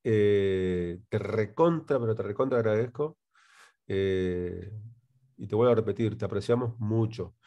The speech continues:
Y lo que, respecto a lo que hablabas al principio, sentite querido,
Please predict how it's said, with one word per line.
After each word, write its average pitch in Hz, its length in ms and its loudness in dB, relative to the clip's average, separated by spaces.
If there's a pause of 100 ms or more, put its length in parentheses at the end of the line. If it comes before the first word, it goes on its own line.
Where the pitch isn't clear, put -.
(300)
Y 104 260 -2
lo 98 100 0
que, 101 100 0
respecto 120 300 0
a - 20 6
lo 120 80 4
que 117 60 6
hablabas 120 260 4
al 110 100 4
principio, 123 1160 0 (1080)
sentite 151 360 -2
querido, 156 600 2